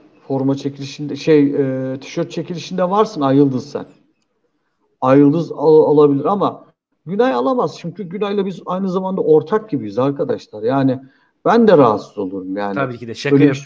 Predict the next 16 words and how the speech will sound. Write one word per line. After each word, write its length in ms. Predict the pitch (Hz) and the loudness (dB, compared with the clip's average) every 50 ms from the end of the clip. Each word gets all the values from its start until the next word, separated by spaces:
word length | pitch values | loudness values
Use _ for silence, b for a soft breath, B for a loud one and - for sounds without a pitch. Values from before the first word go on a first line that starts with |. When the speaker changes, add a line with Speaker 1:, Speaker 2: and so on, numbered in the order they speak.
| 117 | 2
Speaker 2:
yapıyorum. 140 | - 156 147 | 4 4 4
Speaker 1:
olsa 260 | 139 - - 147 143 | 4 4 0 0 0
Speaker 2:
Şaka 240 | 143 117 - 139 143 | 0 -2 -4 -2 -2
yapıyorum. 320 | 135 - - 117 104 90 | -2 -2 -4 -10 -10 -4
Tabii 120 | 139 143 143 | 0 2 2
Speaker 1:
Günay'la 260 | 175 185 185 - - | 4 4 2 2 0
Speaker 2:
ben 40 | 135 143 | -2 -2
asla 60 | 147 - | -2 -2
Speaker 1:
zaten 140 | - 143 123 | -2 -2 -2
Speaker 2:
istemem. 280 | 113 - - 170 165 | -2 -2 -2 -2 -2
Speaker 1:
forma 140 | 165 170 160 | -2 -2 -4
beklentisi 520 | 165 156 - - 160 151 151 - _ - 165 | -4 -6 -4 -4 -8 -8 -8 -10 _ -4 -4
yok. 120 | 135 - _ b b b b b b b - | -4 -4 _ b b b b b b b 0
Ben 60 | - | 2
ona 280 | 160 180 185 185 180 160 | 2 4 4 4 4 4
zaten 500 | 160 180 175 180 - 185 170 - - | 4 4 4 4 2 0 -2 -2 -4